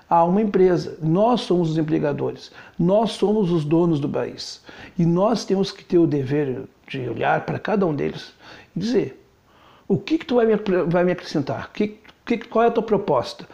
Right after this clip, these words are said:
"Ah, a tua proposta é essa, então tá." Se não, se não, o resto é fazer o quê? É grenalização aqui no Rio Grande do Sul.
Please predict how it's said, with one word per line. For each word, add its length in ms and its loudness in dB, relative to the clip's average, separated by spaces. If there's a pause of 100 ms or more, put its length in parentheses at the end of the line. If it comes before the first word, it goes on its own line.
(280)
"Ah, 200 4
a 60 0
tua 140 -2
proposta 440 0
é 20 0
essa, 140 -4
então 140 -6
tá." 280 -8 (720)
Se 220 0
não, 480 2 (300)
se 160 0
não, 140 4
o 40 2
resto 400 2
é 40 2
fazer 420 2
o 40 2
quê? 300 -8 (320)
É 80 0
grenalização 1080 2
aqui 140 -8
no 80 -2
Rio 60 -2
Grande 160 -6
do 40 -14
Sul. 200 -12